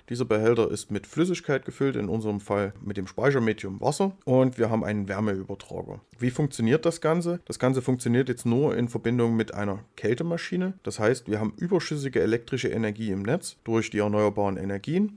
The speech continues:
Wir stellen mehr Kälte bereit, also wir wandeln die elektrische Energie in Kälte um, stellen mehr Kälte bereit, als wir eigentlich verbrauchen würden. Dadurch gefriert das Wasser, ähm, in der Eisbatterie und wir beladen die Batterie sozusagen.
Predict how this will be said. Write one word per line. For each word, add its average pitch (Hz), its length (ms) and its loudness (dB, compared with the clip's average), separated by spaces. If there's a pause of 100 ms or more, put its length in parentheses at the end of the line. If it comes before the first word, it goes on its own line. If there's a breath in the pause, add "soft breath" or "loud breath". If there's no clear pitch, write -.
(100)
Wir 135 220 4
stellen 120 400 4
mehr 135 240 4
Kälte 156 400 4
bereit, 117 680 0
also 110 160 -4
wir 107 140 2
wandeln 123 260 2
die 110 80 -2
elektrische 113 460 -2
Energie 110 400 -4
in 101 180 -8
Kälte 120 320 -4
um, 160 300 -2
stellen 107 240 2
mehr 113 160 4
Kälte 131 260 2
bereit, 117 380 0
als - 260 0
wir 113 160 2
eigentlich 110 280 0
verbrauchen 104 600 -4
würden. 165 580 2 (120)
Dadurch 139 640 4 (240)
gefriert 143 600 -2
das - 220 -6
Wasser, 170 600 0
ähm, 110 360 -2
in 104 220 -4
der 98 400 -6
Eisbatterie 170 720 0 (220)
und 123 340 4
wir 127 100 4
beladen 113 520 2
die 110 80 0
Batterie 98 380 -4
sozusagen. - 680 -12